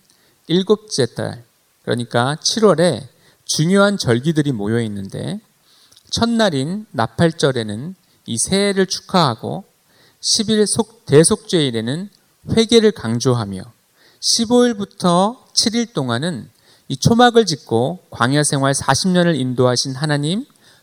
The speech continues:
또한 한 해 농사에 복 주신 하나님께 감사드리는 초막절을 드렸습니다. 이렇게 절기를 지키는 동안 에스라로부터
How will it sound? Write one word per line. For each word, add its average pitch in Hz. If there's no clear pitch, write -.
또한 170
한 233
해 240
농사에 170
복 147
주신 214
하나님께 156
감사드리는 135
초막절을 208
드렸습니다. -
이렇게 175
절기를 175
지키는 170
동안 127
에스라로부터 131